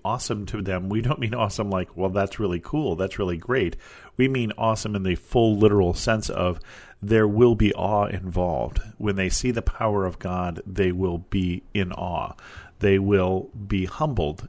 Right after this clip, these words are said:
and that is part of the problem that God has with the Moabites and the Ammonites here,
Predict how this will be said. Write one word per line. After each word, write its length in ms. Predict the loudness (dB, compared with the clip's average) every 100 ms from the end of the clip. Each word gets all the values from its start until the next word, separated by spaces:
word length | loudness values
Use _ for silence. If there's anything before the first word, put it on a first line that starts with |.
| -6
and 160 | -2 2
that 140 | 2
is 100 | 0
part 400 | -2 2 4 4
of 80 | 2
the 80 | 2
problem 540 | 2 2 2 0 0
that 180 | 0 0
God 280 | 0 0 -2
has 480 | -4 -4 -2 -2
with 160 | -4 -2
the 100 | -2
Moabites 600 | 0 0 0 -2 -4 -6
and 80 | -6
the 120 | -4
Ammonites 600 | -6 -6 -6 -6 -6 -8
here, 340 | -4 -4 -4